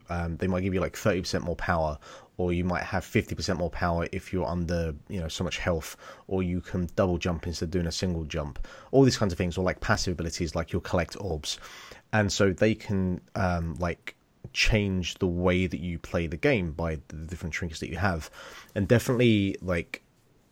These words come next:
the game and the weapons that you use mean that you kind of have, like, attack mode Ori or defense mode Ori or,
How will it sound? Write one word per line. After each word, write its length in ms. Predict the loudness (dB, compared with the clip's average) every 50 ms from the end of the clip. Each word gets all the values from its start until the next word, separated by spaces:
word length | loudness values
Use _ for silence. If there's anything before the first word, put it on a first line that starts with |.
| -20 _ _ _ _ -2
the 80 | -2 -2
game 720 | 2 4 6 6 8 6 6 4 4 2 2 0 0 -2 -6 -10 -6 -4
and 180 | -2 0 2
the 60 | 2
weapons 380 | 4 4 4 4 4 0 -2 -2
that 80 | -2 -2
you 120 | 0 0
use 540 | 2 2 2 2 2 2 0 0 -2 -4 -6 -8 _ _ _ _ _ _ _ _ _ _ _ _ _ _ -18 -6 0 4
mean 300 | 6 8 8 8 6 6
that 120 | 4 2
you 100 | 0 0
kind 200 | 2 2 2 2
of 80 | 4 2
have, 180 | 2 2 2
like, 260 | 2 0 0 -2 -4 -8 -10
attack 440 | -8 -6 -2 0 0 0 0 0 0
mode 240 | 2 2 2 0 0
Ori 440 | 0 0 0 2 2 0 0 -2 -2
or 180 | -2 -2 -2 -2
defense 460 | -2 -4 -4 -2 -2 -2 0 -2 -2
mode 220 | -2 0 0 -2 -2
Ori 380 | -2 -2 -2 -2 -2 -2 -4 -4
or, 360 | -4 -2 -2 0 0 0 -2